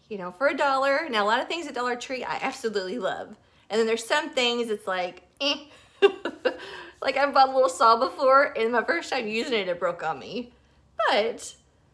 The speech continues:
but I will definitely give this a try. So that, I grabbed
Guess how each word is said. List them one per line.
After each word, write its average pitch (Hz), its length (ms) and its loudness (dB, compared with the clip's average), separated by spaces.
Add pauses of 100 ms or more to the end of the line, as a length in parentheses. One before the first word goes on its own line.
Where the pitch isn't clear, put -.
(640)
but 240 180 -6
I 208 100 -4
will 202 120 -4
definitely 240 360 -4
give 220 200 -4
this 196 180 -4
a 202 60 -4
try. - 400 -6 (1400)
So - 60 -18 (120)
that, 302 560 -10 (800)
I 196 140 -6
grabbed 185 580 -6